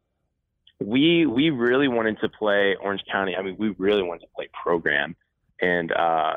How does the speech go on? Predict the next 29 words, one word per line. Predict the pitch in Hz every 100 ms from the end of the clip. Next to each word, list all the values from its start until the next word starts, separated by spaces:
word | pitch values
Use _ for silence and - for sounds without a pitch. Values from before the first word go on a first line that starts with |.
| -
and, | - 90 85 82
uh, | 80 80 -
all | 87 90
that, | 82 82 95 117 -
and | 101
it | 92
just, | - - 90 - - -
uh, | 95 92 90 - - - _
it | 127
just | 175 170 - -
didn't | 127 139 -
end | 104 113
up | 117 107 95 _ _ _ _
getting | - 110 107
to | -
happen | - 85 107 131 135 127
with | 104 101
the, | 110 98 78
uh, | 92 87 90 - _ _ _
with | 117 -
the | 101
routing | 85 95 104 107 107 104 95
and |
the | 92
people | - - 123 120
we | 117
were | 113
talking | - 110 110 113 110
to. | 117 113 110